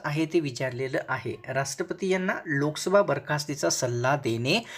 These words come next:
ऑप्शन क्रमांक विद्यार्थ्यांनो चार योग्य आहे. राष्ट्रपतीला लोकसभाचा बरखास्तीचा जो सल्ला आहे देणे पंतप्रधान यांना जो आहे महत्त्वाचा अधिकार आहे.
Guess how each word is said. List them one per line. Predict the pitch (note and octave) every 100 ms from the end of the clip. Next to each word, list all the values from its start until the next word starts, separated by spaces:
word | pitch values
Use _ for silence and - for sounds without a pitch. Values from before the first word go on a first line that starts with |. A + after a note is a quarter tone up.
| - -
ऑप्शन | F3 - B3+
क्रमांक | A#3 B3 B3+ A#3+
विद्यार्थ्यांनो | G#3 G3+ A3 G#3
चार | - E3+ G3 E3+
योग्य | D3+ C3 D#3
आहे. | D3+ F#3+ B3+ - _ _ - - -
राष्ट्रपतीला | D3 E3+ B3+ A#3+ B3+
लोकसभाचा | B3+ G3 G3 G#3+ A3 A#3+ - - - - A3+
बरखास्तीचा | D#3+ D3 F#3+ G3 G#3
जो | G#3+ A3
सल्ला | - D3+ E3 -
आहे | D#3 F#3+
देणे | F3+ D#3+ F#3+
पंतप्रधान | - - E3+ F3+ F3 F3 F3
यांना | D3+ D3 C#3+
जो | C#3+ E3
आहे | C3 C#3+
महत्त्वाचा | B2+ A#2+ B2+ B2 D#3+ F3+
अधिकार | - B2 A#2+ C#3
आहे. | C#3+ D#3 G#3 -